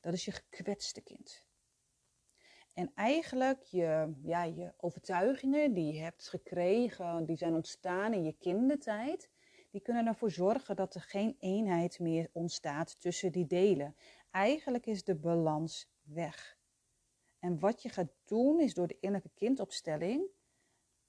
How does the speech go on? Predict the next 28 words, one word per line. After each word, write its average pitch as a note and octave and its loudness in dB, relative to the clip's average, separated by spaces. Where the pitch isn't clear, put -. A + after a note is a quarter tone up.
dan F#3+ 0
wordt G3 4
waarneembaar F#3 4
hoe G#3 0
die C4+ 4
delen A#3 2
van F3+ -4
je E3 0
innerlijke G#3+ -2
kind F3 -2
tot G3+ -2
elkaar - -16
staan. - -12
En F3+ 0
dan G#3 4
wordt A3 0
er E3+ -6
heel F3 6
erg - -4
mooi E3 -2
duidelijk G3 2
van, F3+ -10
"Hé, D#3+ -4
wat F#3+ -2
is - -6
er C#4+ 4
nou F3 0
nodig F3 0